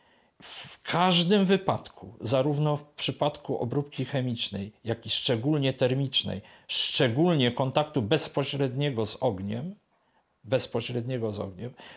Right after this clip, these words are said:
powstają substancje na skutek reakcji chemicznych, w które wchodzi tkanka mięsa, które są jeszcze bardziej trujące niż chemia, która jest zawarta, e, w mięsie.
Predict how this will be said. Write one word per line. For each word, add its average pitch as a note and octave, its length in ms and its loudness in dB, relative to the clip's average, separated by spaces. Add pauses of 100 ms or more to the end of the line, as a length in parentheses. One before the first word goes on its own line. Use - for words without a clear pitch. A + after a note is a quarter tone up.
powstają D3+ 420 0
substancje G#2+ 920 -2 (840)
na A#2 60 -4
skutek C3+ 340 -4
reakcji C3 380 0
chemicznych, A#2 520 -2
w - 60 -20
które A2 200 -2
wchodzi G#2+ 320 -2
tkanka G2+ 440 -6
mięsa, G2 460 -8 (320)
które B2+ 240 0
są C3 300 0 (720)
jeszcze C3 560 4
bardziej F#2+ 440 -2
trujące G#2+ 640 0
niż A#2+ 260 0
chemia, C3+ 380 2
która - 260 -4
jest A#2 160 0
zawarta, A2+ 640 0
e, B2+ 60 -8 (1300)
w A#2 100 -8
mięsie. B2 500 -2